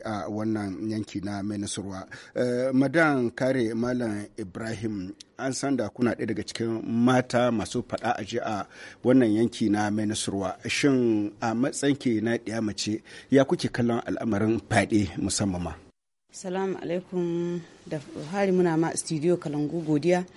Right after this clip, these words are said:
Speaker 2: da ta kamo a kan wannan muhawara wanda ya ci, ci, ci muna tuwo a ƙwarya, wanda ya dame mu a jihar mu. Mun gode da wannan. Mu a matsayin mu, a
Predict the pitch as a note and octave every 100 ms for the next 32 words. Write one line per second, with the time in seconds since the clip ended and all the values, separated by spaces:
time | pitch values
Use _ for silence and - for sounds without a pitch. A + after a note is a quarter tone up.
0 | - - - - D#3 - F3 F#3+ F#3 F3
1 | - - F#3 F3+ F3 F3+ D#3+ D3+ D3 F3+
2 | F#3 F3 E3 F3 D#3 E3 - F#3 - -
3 | E3+ - - G#3 G3 F#3 D#3+ F3 F3+ -
4 | - F#3 F#3 F#3 F3+ - - - G3 E3
5 | E3 E3 F3 D#3+ F#3 F#3 D3+ - - -
6 | - D#3+ D3 D#3+ D#3 C3 - E3 E3+ E3+
7 | D#3 C3 C3+ C#3+ C3 - - - - -
8 | - G3+ B3+ F#3+ F#3 F#3 - G3 - F#3
9 | F3+ D#3+ D#3 D3+ D3 C#3+ C#3